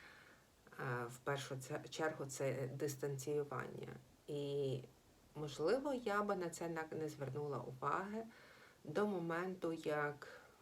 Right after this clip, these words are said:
вже приїхала сюди і от стояла на перехрестку, щоб перейти, е, пішохідний перехід. І переді мною буквально зупинилася, чекаючи на,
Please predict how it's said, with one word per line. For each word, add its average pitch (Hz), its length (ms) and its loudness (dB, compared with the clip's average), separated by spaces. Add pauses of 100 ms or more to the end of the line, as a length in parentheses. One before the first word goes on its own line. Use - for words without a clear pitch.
вже 156 200 0
приїхала 139 580 -2
сюди 254 520 0
і 208 180 6
от 180 160 2
стояла 160 560 0
на 139 300 0
перехрестку, 131 920 -2
щоб - 180 -6
перейти, 123 680 0 (160)
е, - 280 -2
пішохідний 135 580 -4
перехід. - 500 -4 (720)
І 185 380 4 (120)
переді 165 240 4
мною 190 360 2
буквально 156 460 2
зупинилася, 143 760 -2
чекаючи 135 600 -2
на, - 440 -2